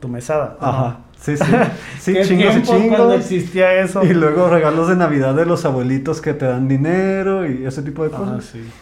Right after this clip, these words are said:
Speaker 2: Este
Speaker 1: Bueno, a mí eso no me pasaba mucho porque mi familia aquí en Chihuahua era pequeña. Era mi abuelita, mi papá, mi mamá,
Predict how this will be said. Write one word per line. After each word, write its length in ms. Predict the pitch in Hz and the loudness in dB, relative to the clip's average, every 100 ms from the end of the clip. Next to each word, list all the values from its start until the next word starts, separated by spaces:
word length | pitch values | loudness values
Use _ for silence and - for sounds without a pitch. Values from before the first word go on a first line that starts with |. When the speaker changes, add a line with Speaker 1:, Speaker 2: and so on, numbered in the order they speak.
| - _ _ | -20 _ _
Speaker 2:
Este 240 | - 127 175 | -6 -2 0
Speaker 1:
Bueno, 140 | 202 | 2
a 100 | 170 | 2
mí 120 | 170 190 | 2 2
eso 340 | 202 220 220 | 2 2 2
no 180 | 170 180 | 0 0
me 80 | 202 | 0
pasaba 380 | 196 156 156 165 | -2 0 2 2
mucho 380 | 170 170 185 180 | 0 -2 -4 -4
porque 500 | 170 - 147 120 - - - - - - - | -4 -4 -6 -6 -12 -20 -20 -20 -20 -20 -14
mi 260 | 135 143 143 | -6 -6 -4
familia 400 | 143 135 151 156 | -6 -6 -2 -2
aquí 160 | 151 | -2
en 100 | 151 | -6
Chihuahua 340 | 143 147 143 147 | -6 -6 -4 -2
era 140 | 147 143 | -2 -4
pequeña. 340 | - 165 147 | -4 -4 -2
Era 200 | 143 143 | -2 -2
mi 120 | 139 | -4
abuelita, 600 | 127 120 170 196 220 247 - - - - | -4 -4 -4 -2 -2 -2 -6 -20 -20 -12
mi 120 | 139 | -10
papá, 320 | 131 120 160 190 | -8 -4 -2 0
mi 120 | 180 | -2
mamá, 400 | 135 143 214 226 | -4 -2 -4 -6